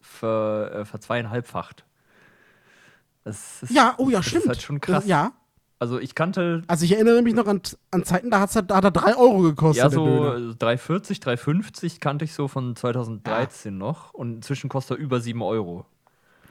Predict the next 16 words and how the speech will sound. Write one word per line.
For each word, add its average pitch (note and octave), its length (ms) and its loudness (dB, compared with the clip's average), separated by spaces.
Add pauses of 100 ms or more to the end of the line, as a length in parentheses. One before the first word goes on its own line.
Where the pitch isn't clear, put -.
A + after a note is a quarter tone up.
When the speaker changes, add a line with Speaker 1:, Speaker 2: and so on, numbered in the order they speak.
(440)
Speaker 2:
Ja. D#3+ 100 -4
Speaker 1:
Das - 240 -4
ist - 140 -10 (200)
halt - 180 -2
schon - 580 -4
krass. - 520 -10 (220)
Speaker 2:
Ja. F#3+ 240 -2 (720)
Danke, B3+ 420 8
Euro. A3 100 10
Speaker 1:
Ja, G3 280 8
ne? D#3+ 500 2 (920)
Speaker 2:
Inflation G#3+ 840 8
und F#3+ 200 6
so, D#3+ 80 6
Speaker 1:
Ah. D3 240 6
Speaker 2:
ne? A3+ 200 2